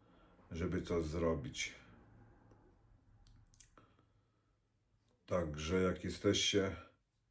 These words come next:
młodzi jeszcze, to jeszcze coś możecie zrobić. O ile nie macie żadnych objawów chorobowych po lekach i się w miarę dobrze trzymacie.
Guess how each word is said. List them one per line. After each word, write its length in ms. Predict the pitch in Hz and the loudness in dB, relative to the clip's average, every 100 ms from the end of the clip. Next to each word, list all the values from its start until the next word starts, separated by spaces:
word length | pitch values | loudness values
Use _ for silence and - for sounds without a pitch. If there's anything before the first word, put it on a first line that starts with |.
| _ _ _ _ _ - | _ _ _ _ _ -6
młodzi 560 | 90 98 101 92 98 | 0 4 4 4 2
jeszcze, 440 | 98 95 - - 90 | 2 2 -2 -2 0
to 120 | 95 | 0
jeszcze 340 | 92 85 92 | 0 0 -2
coś 240 | 95 92 95 | 0 -2 0
możecie 440 | 82 87 - 87 | -2 -2 -2 -2
zrobić. 640 | 82 85 85 82 - - - _ _ _ _ _ _ _ _ - _ _ _ - - - | 0 0 0 -2 -6 -10 -14 _ _ _ _ _ _ _ _ -20 _ _ _ -20 -16 -4
O 120 | 92 | 0
ile 240 | 95 95 | 2 2
nie 120 | 95 95 | 2 2
macie 560 | 92 90 - 95 78 - - _ _ - - - - - - - - _ - | 0 0 0 -2 -2 -8 -18 _ _ -20 -20 -20 -20 -20 -20 -20 -20 _ -6
żadnych 500 | 85 92 92 90 95 | 0 2 2 -2 -4
objawów 460 | 82 95 87 87 | 0 2 2 -2
chorobowych 640 | - 90 82 90 87 87 - | -2 -2 0 2 2 0 -6
po 140 | 87 | -2
lekach 600 | 87 80 107 98 - - _ _ _ _ _ _ _ - | -2 0 -2 -4 -8 -20 _ _ _ _ _ _ _ -12
i 80 | 92 | -4
się 160 | 98 | -2
w 80 | 85 | 0
miarę 280 | 95 92 92 | 2 2 4
dobrze 320 | 92 87 90 | 2 0 -4
trzymacie. 760 | - 92 87 87 - 87 80 | -4 -2 -2 -2 -2 -4 -4